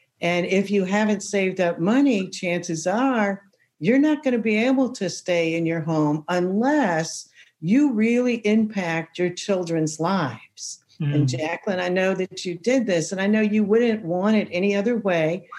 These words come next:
Speaker 1: We love our parents. We want to give them the best care. But at the same time, that has a huge impact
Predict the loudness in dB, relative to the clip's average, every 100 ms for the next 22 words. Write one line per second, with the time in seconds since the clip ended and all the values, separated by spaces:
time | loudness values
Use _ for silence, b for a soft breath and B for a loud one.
0 | B _ 2 2 2 2 2 0 -2 -6
1 | -2 -2 -2 -2 -2 0 0 -2 -4 -4
2 | -2 -2 0 0 0 0 -2 -4 -6 -8
3 | -8 -4 -6 -8 _ b b b 0 2
4 | 2 -2 -2 0 2 2 -2 -4 -2 -2
5 | -2 0 0 0 0 0 0 -2 -2 -8
6 | 0 0 0 0 0 0 -4 -4 2 2
7 | 2 -2 -2 -4